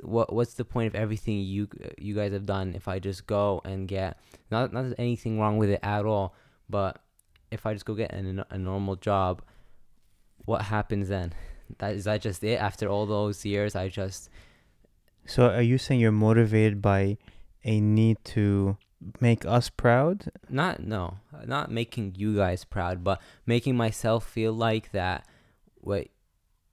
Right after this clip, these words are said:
Speaker 1: the experiment that you guys have been doing for the past sixteen years, that it worked.
Speaker 2: So let me tell you, from our perspective, it worked.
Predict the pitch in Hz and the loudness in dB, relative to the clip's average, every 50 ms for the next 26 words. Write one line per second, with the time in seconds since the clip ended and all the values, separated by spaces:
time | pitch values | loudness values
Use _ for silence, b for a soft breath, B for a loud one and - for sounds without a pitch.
0 | _ _ _ _ _ _ _ _ _ 104 110 107 101 - - - 117 113 117 113 | _ _ _ _ _ _ _ _ _ -6 -6 -4 -6 -6 -4 0 2 2 2 2
1 | 113 104 98 95 92 98 104 104 104 104 98 101 92 104 101 101 101 101 98 - | 0 -2 -4 -4 -4 -4 -2 0 0 0 -2 -2 0 0 2 2 2 2 0 -2
2 | - 95 95 92 - 104 95 98 - - - 104 - - - 107 104 107 110 107 | -4 -4 -2 0 0 0 0 -2 -4 -6 -8 -8 -8 -8 -6 -4 -4 -2 -2 -2
3 | 98 - 95 82 - - 95 92 87 98 98 90 - - - - b b b b | -2 -4 -4 -6 -4 -6 -6 -4 -2 -2 -2 -2 -4 -6 -14 -20 b b b b
4 | b - - 131 127 131 139 143 143 131 - 139 120 110 107 101 104 - - 110 | b 2 6 8 8 8 8 8 6 4 4 4 4 4 4 2 0 0 0 2
5 | 104 107 107 110 - 127 117 - - 135 135 - - 143 120 113 101 76 98 98 | 4 4 4 4 4 0 0 4 4 2 2 4 2 2 4 4 2 2 2 2
6 | 87 - - - - | 0 -2 -4 -10 -18